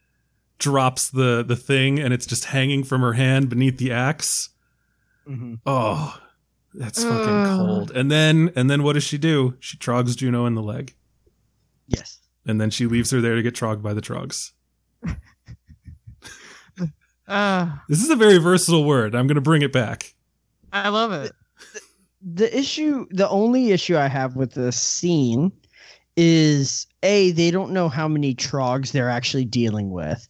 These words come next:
Speaker 1: Correct.
Speaker 2: And B, I still feel like maybe I kick you on the way out the entrance, but not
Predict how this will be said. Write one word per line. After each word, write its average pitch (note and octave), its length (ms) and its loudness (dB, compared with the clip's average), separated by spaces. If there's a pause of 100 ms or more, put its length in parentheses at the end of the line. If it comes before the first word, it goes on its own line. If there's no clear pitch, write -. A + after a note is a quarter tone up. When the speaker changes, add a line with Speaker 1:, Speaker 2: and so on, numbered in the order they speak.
(240)
Speaker 1:
Correct. B2 240 -2
Speaker 2:
And D3 100 -2 (140)
B, G3 540 0 (680)
I G3 260 2
still A#3 580 0
feel G3+ 640 0
like D#3 440 -2 (180)
maybe E3 760 0 (100)
I D#3+ 240 -2 (100)
kick - 460 -2
you A#3 360 2
on F3 280 0
the D#3 120 2
way D3+ 600 0 (220)
out D3 260 -2 (160)
the D3 240 -2
entrance, B3 720 -2 (300)
but F#3 200 0
not F#3+ 600 -2